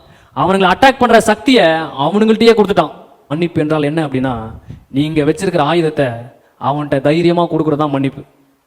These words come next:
உன்னை குத்த வச்சிருக்க ஆயுதத்தை, எவிடன்ஸை உன் கையிலேயே கொடுக்குறேன், நீ என்ன வேணா அட்டாக் பண்ணிக்க. பைபிள்ல இந்த ஒரு இடத்துல மட்டும்தான் இந்த மாதிரி சம்பவத்தை மனுஷங்க பண்ணிருக்காங்க.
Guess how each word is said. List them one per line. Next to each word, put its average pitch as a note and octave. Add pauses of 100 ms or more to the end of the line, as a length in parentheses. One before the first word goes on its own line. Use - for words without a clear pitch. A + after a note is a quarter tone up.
(440)
உன்னை D#3
குத்த G3
வச்சிருக்க G3+
ஆயுதத்தை, F3+ (540)
எவிடன்ஸை E3+
உன் F#3+
கையிலேயே A#3
கொடுக்குறேன், F3+ (120)
நீ E3
என்ன F#3
வேணா F#3+
அட்டாக் F3+
பண்ணிக்க. C3+ (400)
பைபிள்ல D3
இந்த B2
ஒரு C#3
இடத்துல D#3+
மட்டும்தான் D3+ (460)
இந்த C#3
மாதிரி D3+
சம்பவத்தை C#3+
மனுஷங்க D#3+
பண்ணிருக்காங்க. C3+